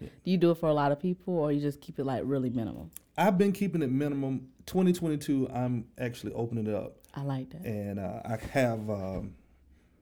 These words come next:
Speaker 1: yesterday, actually yesterday, I talked to a mortgage company.
Speaker 2: Wow.
Speaker 1: So I'm gonna be doing all of their graphics.
Speaker 2: Oh, that's what's up. <laughs> You know,
Speaker 1: Trying.
Speaker 2: I ain't never seen no pastor do graphic design. Do it for
Speaker 1: Hey,
Speaker 2: big people.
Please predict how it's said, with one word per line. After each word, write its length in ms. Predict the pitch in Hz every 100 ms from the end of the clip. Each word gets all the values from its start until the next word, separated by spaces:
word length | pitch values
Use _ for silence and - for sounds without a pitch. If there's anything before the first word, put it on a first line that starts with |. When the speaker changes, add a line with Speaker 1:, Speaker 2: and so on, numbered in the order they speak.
| _ -
Speaker 1:
yesterday, 600 | 104 123 139 92 90 - -
actually 320 | 107 - 98
yesterday, 680 | 104 104 - 92 - - - -
I 80 | 104
talked 340 | - 107 -
to 100 | 104
a 40 | 98
mortgage 560 | 98 107 110 104 92 -
company. 440 | 98 90 - 113 -
Speaker 2:
Wow. 360 | 151 147 147 147 147
Speaker 1:
So 180 | - 101
I'm 240 | 95 107
gonna 140 | 107 104
be 120 | 110
doing 220 | 101 101 110
all 260 | 110 107
of 60 | 101
their 140 | 107
graphics. 400 | 101 104 107 - -
Speaker 2:
Oh, 140 | 147
that's 280 | 139 202 -
what's 280 | 139 131 -
up. 360 | 185 196 151 - -
<laughs> 220 | 175 -
You 120 | - 294
know, 80 | 403
Speaker 1:
Trying. 180 | - - - -
Speaker 2:
I 40 | 220
ain't 100 | 262
never 180 | 294 320
seen 160 | 339 233
no 120 | 208
pastor 320 | 226 180 175
do 100 | 165
graphic 300 | 151 165 165
design. 560 | 156 151 165 156 143 147
Do 180 | 175 190
it 80 | 135
for 80 |
Speaker 1:
Hey, 40 | 165
Speaker 2:
big 220 | 214 233
people. 380 | 269 196 147 131